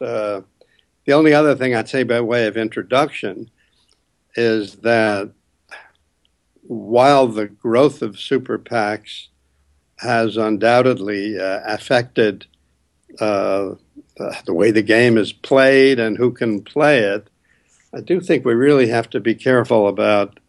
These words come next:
uh, overstating, uh, uh, the, that impact. Uh, Jack Schaefer has a piece in Politico, uh, today, uh, uh, in which, uh,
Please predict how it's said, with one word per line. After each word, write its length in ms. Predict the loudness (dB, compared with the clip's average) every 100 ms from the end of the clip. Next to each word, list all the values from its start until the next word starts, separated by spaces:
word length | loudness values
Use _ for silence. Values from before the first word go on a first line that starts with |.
| -8
uh, 340 | -4 -2 -4 -6 _ _ _ _ -6 2
overstating, 1000 | 2 2 -4 0 4 4 4 -2 -8 -14 _ _ _ _ _ -8
uh, 60 | -2
uh, 480 | -2 -2 -4 -8 -10 -10
the, 640 | -8 -10 -8 -6 -6 -8
that 420 | -8 2 4 4
impact. 680 | 4 2 0 -2 -4 -10 _ _ _ -8
Uh, 440 | -6 -6 -6 -8 -14 _ _ _ _ -2
Jack 260 | -2 0
Schaefer 500 | 2 2 2 0 -2
has 280 | 0 -4 -4
a 100 | -8
piece 340 | -2 -2 -2 -8 -12 -6
in 140 | -6
Politico, 680 | -2 0 0 0 -2 -2 -6 _ _
uh, 100 | -12 -6
today, 720 | -8 0 4 4 2 -4 -12 _ -18
uh, 340 | -14 -12 -12 -12 -8
uh, 440 | -4 -4 -4 -8 _ _ _ _ _ -16
in 240 | -6 -2 0
which, 420 | -2 -4 -10 -2
uh, 300 | 0 0